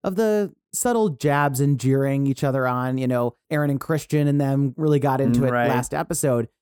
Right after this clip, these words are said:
Speaker 1: But I don't think you wanna be that way with the judges.
Speaker 2: Yeah. Yeah. I mean, it's, it's only going to embarrass you if it goes poorly.
Speaker 1: Yeah. I mean, and, and who knows? You know,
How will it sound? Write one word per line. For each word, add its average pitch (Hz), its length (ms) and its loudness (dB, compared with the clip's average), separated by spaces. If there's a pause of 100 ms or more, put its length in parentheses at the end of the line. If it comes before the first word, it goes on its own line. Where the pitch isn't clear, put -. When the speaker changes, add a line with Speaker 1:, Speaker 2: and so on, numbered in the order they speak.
(160)
Speaker 1:
But 180 100 0
I 240 100 0
don't 247 240 0
think 370 200 -2
you 339 80 0
wanna 208 280 -2
be 180 180 0
that 165 180 -2
way 151 180 2
with 139 240 0
the 135 80 -2
judges. 120 760 -4
Speaker 2:
Yeah. 139 600 0 (140)
Yeah. 147 260 0
I 165 120 -2
mean, 180 120 2
it's, 170 180 -2
it's 190 200 -2
only 226 200 0
going 170 200 0
to 151 80 2
embarrass 143 440 0
you 147 120 2
if 120 100 -8
it 143 60 -2
goes 123 320 0 (320)
poorly. 127 680 0
Speaker 1:
Yeah. 202 340 0
I - 40 -2
mean, 214 160 2
and, 214 200 0
and 202 140 2
who 233 160 0
knows? 233 300 0
You 143 80 2
know, 139 180 2